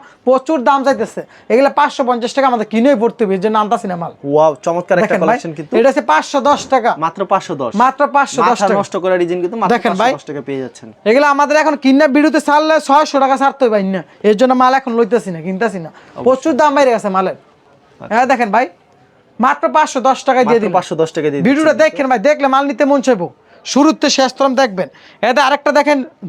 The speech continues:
Speaker 1: জরির মাঝে ডিজিটাল প্রিন্টের।
Speaker 2: জরির ভিতরে ডিজিটাল প্রিন্ট।
Speaker 1: এইটা পাঁচশো দশ টাকায় দিয়ে দিছি ভাই।
Speaker 2: Only পাঁচশো দশ টাকায় দিয়ে
Speaker 1: Only
Speaker 2: দিচ্ছেন।
Speaker 1: পাঁচশো দশ টাকায় দিয়ে দিছি।
Speaker 2: চমৎকার কিন্তু ভিউয়ার্স, পছন্দ হলে অবশ্যই স্ক্রিনশট নিয়ে
Speaker 1: দেখেন
Speaker 2: রাখবেন।
Speaker 1: ভাই।
Speaker 2: ওয়াও।
Speaker 1: আবার ভিডিও করে, ভিডিও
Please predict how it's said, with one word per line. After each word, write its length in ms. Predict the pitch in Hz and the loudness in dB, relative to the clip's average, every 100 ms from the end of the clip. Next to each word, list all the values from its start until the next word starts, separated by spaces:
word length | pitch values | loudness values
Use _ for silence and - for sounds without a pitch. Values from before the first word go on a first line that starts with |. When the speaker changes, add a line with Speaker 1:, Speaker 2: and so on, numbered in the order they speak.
| 196 | 0
Speaker 1:
জরির 260 | 262 294 262 | 2 2 0
মাঝে 140 | 247 220 | 0 0
ডিজিটাল 300 | 254 226 226 190 | 0 0 0 -2
প্রিন্টের। 320 | 226 262 285 - 139 | -2 0 0 -2 -8
Speaker 2:
জরির 200 | 165 180 | -2 -2
ভিতরে 160 | 180 190 175 | -2 -4 -4
ডিজিটাল 260 | 160 156 131 | -6 -8 -8
প্রিন্ট। 240 | 127 107 98 - - 226 | -8 -12 -16 -16 -2 0
Speaker 1:
এইটা 160 | 226 262 | 0 0
পাঁচশো 240 | 269 - 240 | 0 -2 -2
দশ 120 | 247 - | -2 -2
টাকায় 200 | 262 233 185 | -2 0 2
দিয়ে 120 | 202 | 0
দিছি 120 | 175 165 | 0 -2
ভাই। 100 | 214 143 | -2 -2
Speaker 2:
Only 140 | 180 214 | -4 -4
পাঁচশো 220 | 196 208 180 | -4 -2 -2
দশ 80 | 180 | -2
টাকায় 160 | 180 170 | -4 -2
দিয়ে 100 | 165 | 0
Speaker 1:
Only 100 | 220 | 0
Speaker 2:
দিচ্ছেন। 220 | 247 262 | 2 0
Speaker 1:
পাঁচশো 220 | 277 - 233 | 0 0 -2
দশ 100 | 240 - | -2 -2
টাকায় 160 | 233 226 | -2 0
দিয়ে 100 | 226 | 0
দিছি। 180 | 190 - 139 _ - | -2 -12 -20 _ -8
Speaker 2:
চমৎকার 360 | 151 156 - 156 160 | -6 -6 -6 -6 -6
কিন্তু 180 | 147 165 | -6 -4
ভিউয়ার্স, 220 | 151 185 - | -4 -6 -6
পছন্দ 220 | 123 160 147 | -6 -6 -2
হলে 100 | 147 | -2
অবশ্যই 220 | 143 151 139 | -2 -10 -12
স্ক্রিনশট 240 | 160 - | -12 -10
নিয়ে 160 | 160 202 | -4 -2
Speaker 1:
দেখেন 200 | 202 180 | -2 -4
Speaker 2:
রাখবেন। 100 | 233 | -6
Speaker 1:
ভাই। 100 | 220 - - - _ _ _ 123 | -8 -18 -20 -20 _ _ _ -12
Speaker 2:
ওয়াও। 220 | 120 131 220 | -4 0 2
Speaker 1:
আবার 160 | 262 247 | 2 0
ভিডিও 160 | 285 294 | 0 2
করে, 120 | 294 269 233 | 4 2 2
ভিডিও 180 | 269 285 | 0 2